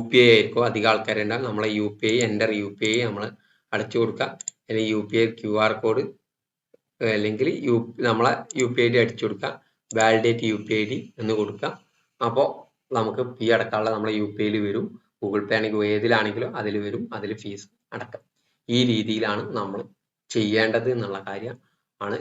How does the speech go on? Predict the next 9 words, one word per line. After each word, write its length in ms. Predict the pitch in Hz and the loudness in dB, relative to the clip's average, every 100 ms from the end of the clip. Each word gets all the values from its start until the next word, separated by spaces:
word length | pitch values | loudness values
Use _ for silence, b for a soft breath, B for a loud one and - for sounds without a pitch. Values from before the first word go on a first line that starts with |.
| 123 | -6
നിങ്ങളോട് 380 | 107 101 101 - - _ _ _ _ _ _ - | -6 -6 -6 -8 -10 _ _ _ _ _ _ 2
പറയാനുള്ളത്. 600 | 110 113 113 98 90 - - | 4 4 2 0 -4 -8 4
കാലിക്കറ്റ് 420 | 131 127 131 143 151 | 8 8 8 4 4
യൂണിവേഴ്സിറ്റി 520 | 127 123 120 120 127 143 120 | 4 6 4 2 -2 -2 -2
വെബ്സൈറ്റിൽ 460 | - - 110 117 131 - _ _ 127 | -2 0 0 0 -2 -4 _ _ 2
ഓൺ-, 260 | 123 127 123 - | 4 4 4 4
ആ, 20 | 113 107 - | 4 4 2
പരീക്ഷാ 360 | 113 113 123 120 | 2 4 6 8
ഭവനിൽ 240 | 120 117 | 6 4